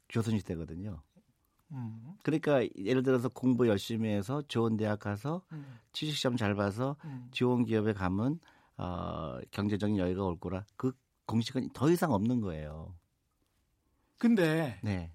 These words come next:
Speaker 2: 이렇게 국가 공무원 시험이랄지 공기업이랄지 대기업을 선택하는 젊은이들 입장에서는 그게 합리적인 선택일 수밖에 없는 게 일단 그렇게 돼야 거기에 진입을 해야 정규직이 되고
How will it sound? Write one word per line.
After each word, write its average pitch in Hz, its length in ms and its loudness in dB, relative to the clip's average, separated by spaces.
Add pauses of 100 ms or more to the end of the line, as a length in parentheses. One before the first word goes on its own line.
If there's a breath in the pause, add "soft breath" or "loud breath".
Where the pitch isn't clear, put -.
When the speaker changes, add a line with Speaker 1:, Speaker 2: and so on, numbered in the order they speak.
(320)
Speaker 2:
이렇게 214 360 2
국가 175 340 0
공무원 190 460 0
시험이랄지 170 600 -2
공기업이랄지 160 960 -2
대기업을 180 560 0
선택하는 196 640 -6
젊은이들 214 560 4
입장에서는 127 720 -6 (580 soft breath)
그게 196 200 0
합리적인 285 560 2
선택일 240 380 -2
수밖에 208 320 -6
없는 131 260 -4
게 120 300 -6 (580)
일단 196 300 2
그렇게 214 300 2
돼야 135 480 0 (760)
거기에 196 320 2
진입을 214 520 0
해야 220 200 2
정규직이 185 600 -6
되고 165 480 -4